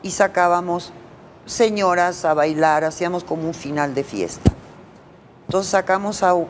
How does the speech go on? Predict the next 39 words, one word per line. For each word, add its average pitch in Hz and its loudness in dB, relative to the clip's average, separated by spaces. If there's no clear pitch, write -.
sacamos 180 -4
a 202 4
uno 180 0
y - -6
este 170 -6
empezó 160 -4
así 160 -2
de, 151 0
"Te 156 -4
espero 190 2
a 185 4
la 185 2
salida, 165 0
¿cuánto 160 -4
cobras? 113 -2
Y 131 -12
te 135 -4
espero 175 -2
a 175 0
la 180 2
salida, 156 -4
<laughs> - -14
¿cuánto - -8
cobras?". - -2
Entonces - -4
paré 185 6
el 214 -2
show 196 2
y 151 -8
dije, 170 -4
"Mire, 147 -4
este 190 -6
señor 196 2
me 147 -6
está 156 2
dispre-, 165 -2
me 139 -4
está 135 0
diciendo 165 0